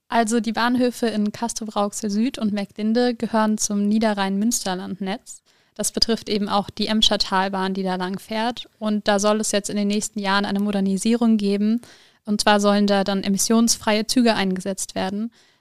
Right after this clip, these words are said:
Das dauert aber wahrscheinlich noch ein bisschen, bis das fertig ist. Also bis die Bahn dann hier in Kastrup in Betrieb gehen soll, dauert es wahrscheinlich noch bis Dezember zweitausendzweiundzwanzig.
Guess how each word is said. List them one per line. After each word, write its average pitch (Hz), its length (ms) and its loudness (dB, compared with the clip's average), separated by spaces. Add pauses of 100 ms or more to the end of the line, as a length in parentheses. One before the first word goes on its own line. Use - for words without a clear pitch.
Das - 280 -6
dauert 214 360 4
aber 202 180 0
wahrscheinlich 208 420 -4
noch 214 140 -4
ein 202 140 -6
bisschen, 202 300 -6
bis 202 120 -8
das - 200 -10
fertig 208 360 -8
ist. 226 220 -6
Also 202 280 -2
bis 196 220 -4
die 214 120 -4
Bahn 202 320 2
dann 202 160 -2
hier 226 440 2
in 196 280 -4
Kastrup - 400 -4
in 202 120 -4
Betrieb 233 360 -6
gehen 240 200 2
soll, 220 320 4 (320)
dauert 208 280 0
es - 100 -6
wahrscheinlich 202 340 -2
noch 214 140 -10
bis - 160 -12
Dezember 202 460 -4
zweitausendzweiundzwanzig. 208 1400 -6